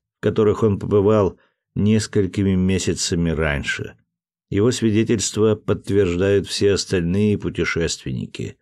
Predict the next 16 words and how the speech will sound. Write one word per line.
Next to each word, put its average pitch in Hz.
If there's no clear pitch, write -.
Грант, 95
Спик, -
Бертон, 85
Камерон, 90
Стэнли, 87
посетившие 98
лесистое 95
плоскогорье 87
Центральной 80
Африки, 80
главную 92
арену 90
кровавых 82
войн 87
туземных 82
царьков. 73